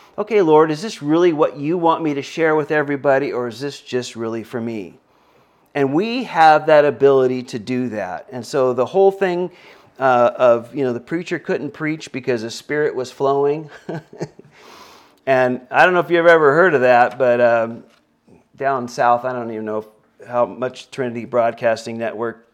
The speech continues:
is up here, but, uh, Channel forty, it used to be down there. Um, you know, I, I can't tell you how many pastors have been on that show that I wa-, and I, you know, sometimes I can only watch so much. It would just, you know,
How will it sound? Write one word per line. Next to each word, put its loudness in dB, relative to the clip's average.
is -14
up -8
here, -10
but, -6
uh, -4
Channel -4
forty, -8
it -14
used -14
to -20
be -14
down -10
there. -10
Um, -4
you -2
know, 4
I, 4
I -2
can't -4
tell 0
you 2
how 0
many -4
pastors -2
have -14
been -2
on -2
that -6
show -2
that 0
I 0
wa-, -6
and -12
I, -16
you -10
know, -8
sometimes -4
I -2
can -2
only 0
watch 2
so -4
much. -4
It -8
would -10
just, -14
you -14
know, -10